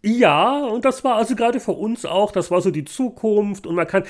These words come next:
wir, wir haben ja auch immer so ein bisschen gehofft und deswegen war uns die Werbung im dos-Magazin auch sehr recht, nach dem Motto, wir, wir verführen Leute auch ein bisschen.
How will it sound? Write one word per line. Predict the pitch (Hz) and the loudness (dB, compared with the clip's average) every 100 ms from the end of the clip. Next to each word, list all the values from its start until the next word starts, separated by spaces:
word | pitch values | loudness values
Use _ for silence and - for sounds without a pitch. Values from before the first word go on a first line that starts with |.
| - - | -10 -8
wir, | 180 165 | -8 -2
wir | 180 151 | 0 2
haben | 240 | 2
ja | 226 | 2
auch | 151 170 | 0 -2
immer | 175 175 | -2 0
so | 165 151 | 0 0
ein | 139 | -2
bisschen | 170 - 127 | -4 -4 -4
gehofft | 113 98 175 254 - | -2 2 0 0 -4
und | 117 | -6
deswegen | 113 - 113 110 | -4 -4 -4 -2
war | 107 107 | -2 -2
uns | 113 - | -4 -6
die | 117 98 | -12 -8
Werbung | 104 120 143 127 | -4 -2 -2 -2
im | 120 101 | -4 -6
dos-Magazin | 107 120 - 160 156 156 - 165 | -6 -8 -4 -2 -2 -4 -6 -6
auch | 147 143 | -6 -8
sehr | - 139 | -4 -4
recht, | 139 160 - | -2 -6 -4
nach | 135 | -6
dem | - 139 | -2 -4
Motto, | 147 156 | -2 -4
wir, | 139 160 | -2 -2
wir | 143 | -2
verführen | 165 160 147 - - 190 220 175 151 | -4 -4 -6 -10 -6 -4 -2 -2 -2
Leute | 127 120 127 156 131 | 0 2 2 0 -2
auch | 120 - | -2 -4
ein | 110 | -6
bisschen. | 123 - - 123 98 95 | -6 -8 -10 -4 -4 -6